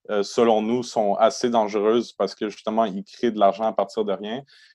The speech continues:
Puis c'est vraiment ça le, le gros débat entre l'argent, euh, dit, euh, qui est,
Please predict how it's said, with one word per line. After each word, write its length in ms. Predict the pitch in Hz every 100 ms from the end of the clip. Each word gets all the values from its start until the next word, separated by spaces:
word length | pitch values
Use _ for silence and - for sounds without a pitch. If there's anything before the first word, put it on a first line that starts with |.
| _
Puis 100 | 113
c'est 160 | - 107
vraiment 280 | 110 127 123
ça 200 | - 135
le, 220 | 120 104
le 180 | 101 101
gros 260 | 98 117
débat 420 | 110 98 110 113 104
entre 360 | 101 101 -
l'argent, 600 | 104 95 - 113 107 107 -
euh, 320 | 101 98 95 92 -
dit, 480 | 110 101 110 110 - _ 98
euh, 200 | 95 92
qui 220 | - 107
est, 120 | 104